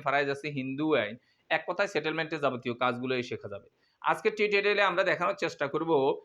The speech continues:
একটা লোক মারা যাওয়ার পরে সন্তান হিসাবে তার যদি শুধুমাত্র মেয়ে থাকে,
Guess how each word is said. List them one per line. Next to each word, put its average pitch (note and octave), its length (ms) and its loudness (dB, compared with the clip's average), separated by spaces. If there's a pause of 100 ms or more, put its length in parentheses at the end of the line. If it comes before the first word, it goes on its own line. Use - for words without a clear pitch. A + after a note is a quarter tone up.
(260)
একটা G#3 220 0
লোক G#3 120 4 (120)
মারা D3+ 280 4
যাওয়ার D3+ 280 4 (120)
পরে C3 220 2 (440)
সন্তান G3+ 360 2
হিসাবে G3 380 2 (360)
তার E3+ 160 6 (100)
যদি F#3 180 -2 (100)
শুধুমাত্র F3 440 0 (180)
মেয়ে C3 240 -2
থাকে, C#3+ 180 -2